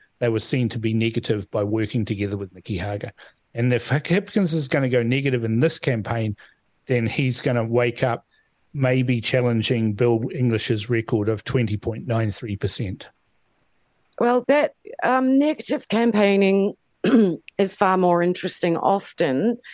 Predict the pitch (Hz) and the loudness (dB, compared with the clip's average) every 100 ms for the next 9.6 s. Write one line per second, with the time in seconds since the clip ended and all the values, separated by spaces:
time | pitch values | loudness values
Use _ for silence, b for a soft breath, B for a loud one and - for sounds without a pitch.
0 | B B _ - 202 196 - - 214 190 | B B _ -2 0 0 0 2 2 2
1 | 208 - 190 - 185 156 160 - 202 180 | -2 0 0 0 0 0 -2 -2 -2 0
2 | 190 - - - 165 151 151 160 - 170 | -2 -4 -4 0 2 2 0 -2 -2 -2
3 | - 170 156 151 190 175 - 139 147 151 | -2 0 0 -2 -2 -2 -2 0 0 0
4 | 147 - 180 196 160 104 - B B B | -2 -2 -2 0 0 -2 -6 B B B
5 | 214 214 226 214 - _ _ _ - 208 | 0 6 6 4 -2 _ _ _ 0 2
6 | 214 190 170 170 165 - 165 190 175 170 | 2 2 0 2 2 0 0 0 2 2
7 | 160 170 170 175 110 - 160 156 - 196 | 2 2 0 -4 -4 -2 -2 -2 0 4
8 | 160 143 151 - 175 151 156 170 156 147 | 4 2 -2 -2 -2 -2 -2 0 0 0
9 | - 202 196 180 127 | -2 -2 0 0 -2